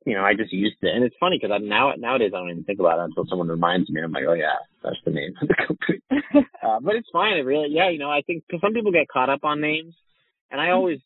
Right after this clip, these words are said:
Speaker 1: I don't know, I don't, I don't, I think any, anything after success feels right. You know, there are some terrible,
Speaker 2: Yeah.
Speaker 1: terrible company names, um, including some of the biggest in the world, right? Like,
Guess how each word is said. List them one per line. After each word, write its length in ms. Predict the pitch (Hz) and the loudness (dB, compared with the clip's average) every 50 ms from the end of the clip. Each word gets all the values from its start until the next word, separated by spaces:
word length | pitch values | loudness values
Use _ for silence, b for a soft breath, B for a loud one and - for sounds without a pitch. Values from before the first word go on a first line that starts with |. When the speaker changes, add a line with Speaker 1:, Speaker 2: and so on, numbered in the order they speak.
| - - | -10 -8
Speaker 1:
I 80 | 147 | -4
don't 120 | 156 185 196 | -2 -2 -2
know, 140 | 208 190 143 | 0 0 2
I 100 | 123 127 | 2 2
don't, 240 | 143 160 160 - | 2 0 0 -2
I 60 | 135 139 | 0 0
don't, 240 | 170 196 180 - - _ _ _ - | 0 0 -2 -8 -12 _ _ _ -10
I 100 | - 147 | -8 -4
think 200 | - 254 247 - - | -2 -2 -2 0 0
any, 280 | 143 156 185 208 190 - _ _ _ - | 0 2 2 0 -2 -6 _ _ _ -8
anything 600 | 143 147 165 202 208 - - 233 226 226 220 196 - _ _ _ _ _ _ _ _ _ _ _ _ - | -4 0 0 0 2 2 2 0 2 0 -2 -4 -8 _ _ _ _ _ _ _ _ _ _ _ _ -6
after 400 | 135 139 139 139 - - 156 143 - - | -2 0 0 0 0 -2 -4 -4 -4 -4
success 440 | - - _ - 107 101 107 131 - _ _ _ _ _ _ - | -10 -18 _ 0 2 2 2 0 -2 _ _ _ _ _ _ 0
feels 220 | 120 113 104 90 - - _ - | 2 2 2 0 -2 -8 _ -4
right. 320 | - 76 76 - - - - - _ B B B B B B B B B B B B _ | 0 0 0 0 -2 -6 -12 -16 _ B B B B B B B B B B B B _
You 140 | - - 101 | -2 0 2
know, 220 | 95 92 92 101 - | 2 2 0 0 0
there 140 | - 165 185 | 2 2 2
are 40 | 180 - | 2 2
some 140 | - 120 98 - - | -2 -8 -8 -4 0
terrible, 280 | 120 110 107 95 98 | 2 2 4 2 0
Speaker 2:
Yeah. 100 | 92 - | -2 -2
Speaker 1:
terrible 280 | 107 98 95 87 82 80 | 0 0 0 2 0 -2
company 380 | - 98 90 80 - 90 90 | -2 -2 -2 0 0 0 0
names, 440 | 87 87 85 82 85 85 85 87 90 - _ _ _ _ B B B B B _ _ | 0 0 0 -2 -2 -2 -2 -4 -6 -8 _ _ _ _ B B B B B _ _
um, 500 | - 90 90 90 90 90 87 87 87 90 101 | -2 0 0 0 0 -2 -4 -6 -8 -8 -6
including 760 | 117 113 104 - - 139 131 120 117 110 101 98 95 92 - - | -4 -4 -4 -4 -2 0 0 0 0 -2 -2 -4 -6 -8 -4 0
some 140 | 104 98 | 0 0
of 60 | 90 82 | 2 2
the 60 | 80 | 2
biggest 340 | 80 92 82 85 80 - 87 | 2 2 2 0 -2 -2 -2
in 60 | 78 | -4
the 60 | 78 | 0
world, 360 | 78 71 80 73 71 - - 87 | 2 4 4 4 4 2 0 0
right? 180 | 85 82 80 | 0 0 0
Like, 120 | 90 101 | -2 -2